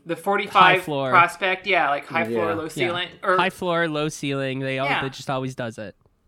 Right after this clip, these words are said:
Speaker 2: Yeah. Uh, I mean, there's other good stuff there. They, at, at Target Field, the Kamarchuk's, um, like, brats and stuff are great. The, there's, I don't know, I haven't had it, but I hear the,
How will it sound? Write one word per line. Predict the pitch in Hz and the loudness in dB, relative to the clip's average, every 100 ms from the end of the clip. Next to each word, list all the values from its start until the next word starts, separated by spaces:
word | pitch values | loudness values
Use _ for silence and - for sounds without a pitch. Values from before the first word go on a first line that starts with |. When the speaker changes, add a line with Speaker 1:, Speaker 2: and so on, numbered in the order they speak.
| _ | _
Speaker 2:
Yeah. | - 117 135 _ _ _ _ _ _ _ | -16 -14 -16 _ _ _ _ _ _ _
Uh, | 156 151 151 | -2 -2 -2
I | 180 | -2
mean, | 220 | 0
there's | 254 | 0
other | 190 185 | 0 -2
good | 147 131 | -2 -6
stuff | - 123 123 | -4 -4 -4
there. | 131 127 127 | -4 -4 -4
They, | 127 127 | -4 -4
at, | 123 135 131 | -4 -6 -8
at | 127 | -8
Target | - 123 - | -4 -6 -6
Field, | 135 123 127 | -6 -6 -6
the | 123 | -10
Kamarchuk's, | - 120 117 131 120 - - - _ - | -6 -6 -6 -6 -8 -10 -12 -12 _ -8
um, | 139 127 120 120 123 131 - _ _ _ _ _ _ _ _ - | -6 -4 -6 -8 -10 -16 -20 _ _ _ _ _ _ _ _ -6
like, | 131 117 _ | -4 -4 _
brats | 127 123 120 127 | -4 -2 -2 -6
and | 117 | -2
stuff | 135 120 127 | -2 -2 -2
are | 127 | -2
great. | 123 117 120 120 - - - - | -2 -2 -2 -4 -8 -20 -20 -6
The, | 127 113 110 | -4 -2 -4
there's, | 120 117 117 131 | -2 -4 -6 -4
I | 127 | -2
don't | |
know, | 120 | 0
I | 120 | -2
haven't | 127 120 | -2 -2
had | 123 123 | -2 -4
it, | 120 | -4
but | |
I | 123 | -4
hear | 127 127 | -4 -4
the, | 127 127 | -6 -8